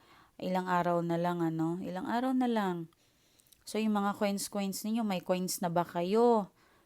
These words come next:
Okay? Nag-ano na ba kayo? Kahit one thousand, magpala-, magpapalit na po kayo. Okay?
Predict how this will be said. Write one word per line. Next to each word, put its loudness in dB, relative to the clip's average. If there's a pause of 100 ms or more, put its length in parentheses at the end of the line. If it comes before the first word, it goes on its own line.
(300)
Okay? -2
Nag-ano -2
na 0
ba -2
kayo? -4 (560)
Kahit 0
one 2
thousand, 2
magpala-, 2
magpapalit 0
na 0
po 0
kayo. 2 (880)
Okay? -6